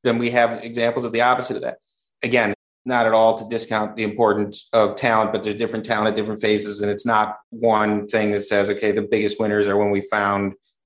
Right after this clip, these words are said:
some amazing human so early in their lives." But of course, we do have examples of that.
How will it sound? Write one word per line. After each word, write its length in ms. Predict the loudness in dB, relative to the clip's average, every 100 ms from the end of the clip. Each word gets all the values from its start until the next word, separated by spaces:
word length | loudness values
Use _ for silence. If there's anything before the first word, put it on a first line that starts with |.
| _ -4
some 520 | 0 2 0 -4 -10 _ _ 0
amazing 560 | 4 4 4 2 0
human 580 | 0 0 2 0 -2 -6
so 440 | -2 2 4 2 0
early 480 | 2 4 4 2 -2
in 120 | -4
their 180 | -2 0
lives." 480 | 0 0 -4 -12 _ _ _ -2
But 140 | 0
of 120 | 0
course, 240 | 0 0 0
we 80 | -2
do 180 | -2
have 200 | 0 0
examples 460 | 0 -2 -2 -4 -12
of 100 | -14
that. 220 | -14 -14